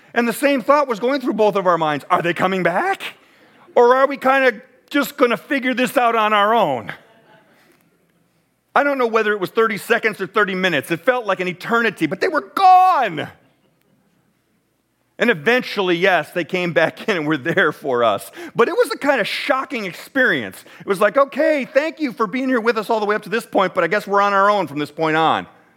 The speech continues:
That's why the next time around, <laughs> when it came time for us to have Ethan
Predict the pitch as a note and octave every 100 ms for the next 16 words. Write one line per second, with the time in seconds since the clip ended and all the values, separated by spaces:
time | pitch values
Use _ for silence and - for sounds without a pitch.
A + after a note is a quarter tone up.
0 | _ _ _ _ _ _ _ _ _ _
1 | _ _ _ - - G3+ G#3+ G3 F#3+ F#3
2 | D#4 - - A#3+ F3+ D#3 C3+ B2 D3+ C#4+
3 | - - - - F#3 - - - C4+ G#3
4 | G3+ G3 A3+ G#3 E3+ G#3+ G3+ G3 G3+ F#3
5 | F#3+ F3+ E3 G3+ C4 - D#3 C#3 F#3